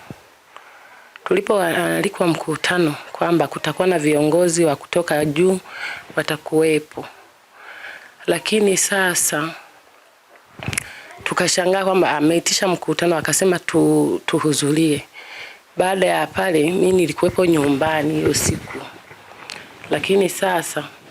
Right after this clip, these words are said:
mchana alinipitia mama mmoja, akaniambia, "Twende kwenye mkutano hapo wa, wa balozi tukauangalie huyo Kosi." Baada ya hapo mimi tukawa tumeenda. Baada ya kukuta mkutano, tukakuta vurugu.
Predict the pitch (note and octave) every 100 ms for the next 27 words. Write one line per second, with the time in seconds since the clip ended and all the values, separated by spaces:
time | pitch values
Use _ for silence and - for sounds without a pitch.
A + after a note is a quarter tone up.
0 | - - _ _ _ _ _ _ _ -
1 | - - - - _ _ - - F3+ E3
2 | - F#3 F3+ C#3+ C#3 - D3+ D#3 D#3+ -
3 | F#3 F3+ G3+ F3+ F3 F3 D#3+ D3+ D#3 D3
4 | D3 D3+ D3+ D#3+ F3 D#3+ C#3+ - - -
5 | - - G#3+ G3+ D3+ C#3+ B2+ C3+ B2 -
6 | D3 F3 F3 F3 E3 - - - - -
7 | E3 C#3+ - - C3 C3 C#3 E3 D#3+ -
8 | C3 B2 A#2+ B2+ B2+ C3+ F3 D#3 - -
9 | - - - E3+ C#3+ - C#3+ D3 - C#3+
10 | - - - - - - - - - -
11 | F3 F#3+ G3 E3 F3+ - F3 F3+ F3+ D3+
12 | D3+ - - - - - - - - -
13 | - - - - - - E3 G#3 - D3
14 | C#3+ D#3 D3+ C3 C3+ F#3 A3 G3 F#3+ A3
15 | G3+ F3+ - F#3+ D3+ D3+ F3 F3 C3+ A#2+
16 | D3 E3 C#3